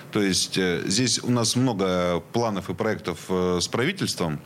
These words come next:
которые, я думаю, у нас получится. Может быть, мы там применим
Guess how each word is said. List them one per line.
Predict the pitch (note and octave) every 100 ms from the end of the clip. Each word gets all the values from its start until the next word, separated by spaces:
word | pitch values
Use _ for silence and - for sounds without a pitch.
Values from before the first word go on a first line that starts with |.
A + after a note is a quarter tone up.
| - - -
которые, | - F#2 G2+
я | G2
думаю, | G#2 G#2
у |
нас | F#2+
получится. | - A2 E3+ - - F2
Может | G2+ A#2+
быть, | F#2 E2+
мы | G2+
там | G#2 F2+
применим | F#2+ G2+ A2+ A2+ F2+